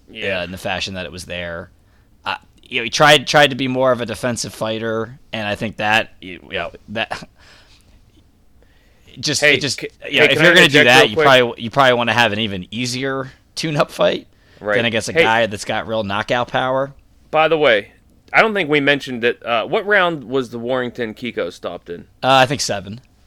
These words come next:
Speaker 1: Okay, and then this one was stopped on the stool
Speaker 2: Six.
Speaker 1: between six and seven.
Speaker 2: Yeah, between
Speaker 1: Yeah.
Speaker 2: six and seven. No, well, the referee actually stopped the fight, apparently.
Speaker 1: The referee stopped it, correct, yeah.
Speaker 2: Yeah. Um, yeah, I, I, I, listen, so, yeah,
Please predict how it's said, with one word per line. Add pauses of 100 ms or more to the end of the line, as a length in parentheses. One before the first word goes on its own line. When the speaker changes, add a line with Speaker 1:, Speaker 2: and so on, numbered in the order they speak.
(260)
Speaker 1:
Okay,
and
then
this
one
was
stopped
on
the
stool
Speaker 2:
Six.
Speaker 1:
between
six
and
seven.
Speaker 2:
Yeah,
between
Speaker 1:
Yeah.
Speaker 2:
six
and
seven.
No,
well,
the
referee
actually
stopped
the
fight,
apparently.
Speaker 1:
The
referee
stopped
it,
correct,
yeah.
Speaker 2:
Yeah. (100)
Um, (1200)
yeah, (420)
I,
I,
I,
listen,
so, (880)
yeah,